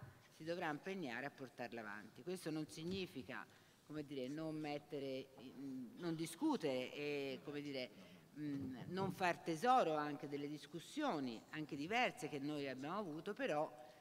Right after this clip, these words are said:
diciamo che il percorso ci consegna questo risultato, che io credo che sia un risultato importante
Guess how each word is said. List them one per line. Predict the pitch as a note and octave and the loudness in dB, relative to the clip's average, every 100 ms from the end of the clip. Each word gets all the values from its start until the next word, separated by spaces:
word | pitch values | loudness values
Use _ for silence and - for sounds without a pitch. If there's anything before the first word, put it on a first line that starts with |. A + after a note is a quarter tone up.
| - | -12
diciamo | F3+ A3 D3 C#3 C#3+ | -6 -2 0 0 -2
che | - C3 - | -4 -6 -4
il | E3+ | -8
percorso | D#3 G#3+ A3 - D#3+ D3 F3 | -2 -2 -2 -2 -2 -2 -6
ci | - | -6
consegna | D3+ G#3+ G#3+ - C3 C#3+ C#3 | -4 -4 -4 -2 -2 -2 -2
questo | C#3+ C3 C3+ | -4 -6 -6
risultato, | B2+ B2 B2+ C3 C3+ G3 | -6 -6 -8 -6 -6 -4
che | B3 | -2
io | A3+ G3 | 2 2
credo | F3 E3 D3+ | 2 0 0
che | D3 | -2
sia | - F3 | -2 0
un | |
risultato | D3 B2+ C3+ - C#3+ D#3 | 0 -4 -6 -2 -2 -2
importante | D#3+ F#3+ - C#3 A#2+ B2 - D#3+ | -4 -6 -4 -4 -2 -4 -6 -8